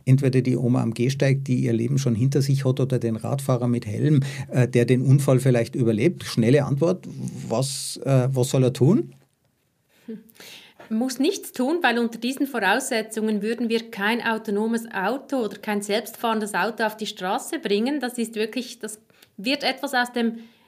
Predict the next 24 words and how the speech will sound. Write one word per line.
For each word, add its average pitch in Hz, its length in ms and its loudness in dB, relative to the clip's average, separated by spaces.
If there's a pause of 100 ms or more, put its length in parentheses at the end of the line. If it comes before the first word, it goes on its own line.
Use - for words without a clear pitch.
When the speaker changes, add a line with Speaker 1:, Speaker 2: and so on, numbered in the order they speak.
(140)
Speaker 2:
Kontext 339 580 -4
gerissen, 285 420 -2
weil 226 180 -2
eigentlich 247 340 0
ist 247 160 -6
es 233 80 -6
ein 214 160 -2
Gedankenexperiment. 202 1500 -4 (1900)
Speaker 1:
Genauso 123 380 4
ist 131 180 0
es 180 160 -4
auch. - 260 -6
Ein 139 200 2
Ethiker 139 420 0
hat 139 100 4
zu 139 140 2
mir 135 200 6
mal 135 180 2
gesagt, - 480 -6
auch 135 240 -2
aus 139 140 -2
der 135 120 0
Schweiz, 120 640 -6
ähm, 131 640 -2